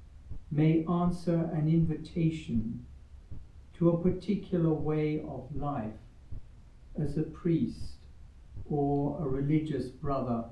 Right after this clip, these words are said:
or sister. We pray also that lay men and lay women will fulfill their vocation in the church, always having Christ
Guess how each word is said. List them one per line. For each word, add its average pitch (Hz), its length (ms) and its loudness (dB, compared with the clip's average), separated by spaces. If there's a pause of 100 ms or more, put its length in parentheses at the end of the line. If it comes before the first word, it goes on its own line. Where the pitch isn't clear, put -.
(140)
or 120 180 -6
sister. - 600 -8 (2000)
We 165 140 6
pray 190 340 6
also 151 680 4
that - 240 -2
lay 175 500 4
men 151 680 2 (140)
and 135 240 -8
lay 151 420 -2
women 135 540 2 (960)
will 156 260 6
fulfill 165 640 2 (140)
their 170 240 4 (100)
vocation 123 960 -2 (560)
in 143 220 0
the 123 160 -4
church, - 720 -2 (1120)
always 160 460 6
having 147 380 2
Christ - 720 -2